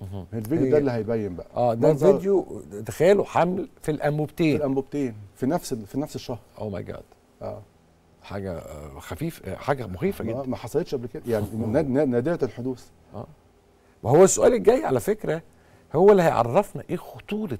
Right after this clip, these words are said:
Speaker 1: حمل خارج الرحم، مضاعفاته إيه؟
Speaker 2: أصل، أصل حضرتك حمل خارج الرحم مضاعفاته النزيف، أهم حاجة فيه النزيف.
Speaker 1: آه.
Speaker 2: ومضاعفاته
Speaker 1: نزيف داخلي.
Speaker 2: نزيف داخلي.
Speaker 1: آه.
Speaker 2: نزيف داخلي بيبقى هوربل.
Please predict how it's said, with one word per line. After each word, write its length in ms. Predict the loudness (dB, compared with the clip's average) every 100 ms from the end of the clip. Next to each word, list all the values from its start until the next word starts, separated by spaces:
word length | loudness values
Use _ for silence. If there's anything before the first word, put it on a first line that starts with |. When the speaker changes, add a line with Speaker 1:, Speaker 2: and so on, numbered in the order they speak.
| -10
Speaker 1:
حمل 300 | -12 -10 -12
خارج 240 | -12 -14 -14
الرحم، 260 | -20 -20 -20 _ _ _ -10
مضاعفاته 560 | -2 0 0 -6 -12 -20
إيه؟ 120 | -20 _ -18
Speaker 2:
أصل، 200 | -14 -12 -12
أصل 140 | -14 -14
حضرتك 260 | -10 -10 -10
حمل 280 | -8 -6
خارج 240 | -4 -4 -4
الرحم 340 | -6 -8 -10 -16 _ _ _ -12
مضاعفاته 420 | -8 -8 -8 -10
النزيف، 420 | -10 -10 -10 -12
أهم 220 | -8 -6 -6
حاجة 180 | -6
فيه 120 | -8 -8
النزيف. 480 | -10 -10 -16 -16 -12
Speaker 1:
آه. 320 | -10 -10 -12 _ _ _ _ _ _ _ -10
Speaker 2:
ومضاعفاته 520 | -4 -2 0 -2 -2
Speaker 1:
نزيف 140 | 0 2
داخلي. 380 | 2 2 -4 -8 _ -10
Speaker 2:
نزيف 260 | -6 -6
داخلي. 440 | -4 -4 -4 -6 -6 -14 -20
Speaker 1:
آه. 180 | -14 -8
Speaker 2:
نزيف 200 | -6 -4
داخلي 340 | -6 -8 -4
بيبقى 240 | -4 -4 -2
هوربل. 400 | 2 2 -2